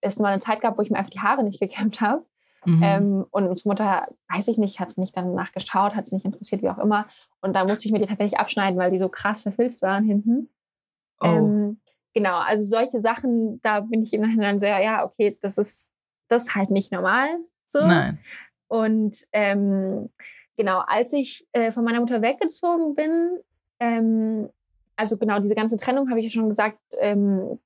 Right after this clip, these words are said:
Speaker 1: die, meine Mutter ist halt total eskaliert sozusagen, hat nur noch geschimpft über unseren Vater und so. Da dachte ich auch noch, also habe ich auch noch nicht so gedacht, das ist jetzt ungewöhnlich. Ich dachte, okay, sie hasst ihn halt so, auch nicht komplett unverständlich. Er hat irgendwie eine neue Frau.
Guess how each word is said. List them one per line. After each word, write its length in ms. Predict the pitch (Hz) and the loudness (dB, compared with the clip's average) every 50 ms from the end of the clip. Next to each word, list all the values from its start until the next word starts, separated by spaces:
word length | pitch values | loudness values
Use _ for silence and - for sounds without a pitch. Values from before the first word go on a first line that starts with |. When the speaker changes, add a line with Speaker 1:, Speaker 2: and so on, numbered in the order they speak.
| _ | _
Speaker 1:
die, 100 | 208 202 | -2 0
meine 200 | 196 202 202 202 | 0 2 2 2
Mutter 240 | 208 214 214 233 - | 0 0 0 0 0
ist 120 | 196 - 226 | 0 0 0
halt 220 | 190 180 - - | -2 -2 -2 -6
total 260 | - - - 208 202 | -10 -4 -2 0 0
eskaliert 400 | 196 214 - - 233 262 262 262 | 0 -2 0 0 0 0 0 -2
sozusagen, 560 | - - - - 247 220 202 220 226 220 214 | -6 -14 -6 -2 -2 0 0 0 0 0 0
hat 80 | 196 196 | -2 0
nur 80 | 214 214 | 0 0
noch 120 | 220 214 | 0 0
geschimpft 400 | - 233 233 - 254 247 233 - | -2 -2 0 0 0 0 0 0
über 160 | 214 214 208 208 | 0 0 0 0
unseren 220 | 196 196 202 196 | 0 0 0 0
Vater 300 | - - 226 226 - 240 | 0 -2 -2 -2 0 0
und 160 | - 220 214 - | 0 0 2 2
so. 180 | 208 226 226 - - - - - - - - _ - | 0 0 0 -4 -12 -20 -20 -20 -20 -20 -20 _ -4
Da 100 | 220 214 | 0 0
dachte 220 | 214 220 254 - - | 0 0 -2 -4 -8
ich 180 | 226 - - | -10 -4 -2
auch 200 | - 196 240 277 | 0 0 0 0
noch, 180 | 277 254 247 233 | 0 -2 -2 0
also 240 | - 202 196 214 214 | -2 -2 -2 0 0
habe 120 | 226 214 | 0 0
ich 120 | 220 - - | 0 -2 -2
auch 100 | - 220 | -2 0
noch 100 | 240 247 | 0 0
nicht 180 | 240 240 - | 0 0 0
so 80 | - 220 | 0 -2
gedacht, 360 | 214 220 - - - - - - | -2 0 0 0 -2 -2 -4 -6
das 80 | 220 - | -6 -4
ist 60 | - | -2
jetzt 240 | 202 - - - _ | -2 -2 -2 -6 _
ungewöhnlich. 760 | - 220 247 - - 269 285 294 302 294 294 311 311 302 - | -4 -2 0 0 0 0 0 0 0 0 0 0 -2 -2 -4
Ich 60 | - | -6
dachte, 380 | - 220 - - - - 190 - | -8 -8 -8 -6 -4 -2 0 0
okay, 460 | - - _ - 240 269 294 302 302 311 - _ _ _ _ _ _ | 0 -4 _ -4 -2 0 0 -2 -2 -4 -8 _ _ _ _ _ _
sie 120 | - 220 - | -8 -6 -2
hasst 240 | - 240 247 - | -2 -2 -2 0
ihn 220 | 311 285 - - - | -2 -4 -4 -4 -2
halt 220 | 277 277 311 285 | 0 0 0 0
so, 180 | - 269 294 - | 0 0 0 0
auch 180 | - 190 233 | 0 0 0
nicht 220 | 226 247 254 - - | 0 -2 -4 -4 -4
komplett 440 | - - 196 - - 233 269 269 226 | -4 -4 -4 -4 -2 -2 -2 0 0
unverständlich. 640 | 247 277 269 294 269 - - 262 262 254 262 240 | -2 0 0 -2 -4 -2 -2 -2 0 0 0 0
Er 120 | 226 208 214 | 0 -2 -2
hat 120 | 208 208 | -2 -2
irgendwie 220 | 208 208 214 214 202 | 0 2 2 2 2
eine 100 | 190 196 | 2 0
neue 300 | 190 202 247 294 294 285 | 0 0 2 2 0 0
Frau. 480 | - _ - 240 254 254 262 269 277 | -2 _ -2 0 0 2 0 0 -2